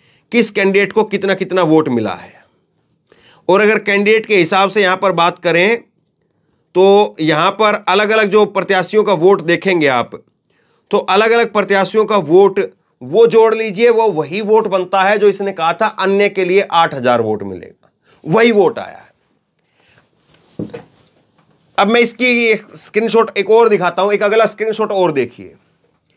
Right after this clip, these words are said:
इसकी जो प्रोफाइल है Facebook के ऊपर अनिल के नाम से, वो आपको दिख रही है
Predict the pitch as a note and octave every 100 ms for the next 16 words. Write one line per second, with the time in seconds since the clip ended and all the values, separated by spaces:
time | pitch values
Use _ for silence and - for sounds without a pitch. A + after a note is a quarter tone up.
0 | _ _ _ E3 F3 - A3+ G#3 G3+ F#3+
1 | E3 G3+ G#3+ F#3 F3+ F3 G3 G3 F3 D#3+
2 | F#3+ E3+ E3 F3+ F#3 F3+ E3+ D3+ D3+ C#3+
3 | E3+ D#3+ E3+ E3 D3+ E3 D3+ C#3 D#3 D3+
4 | D#3+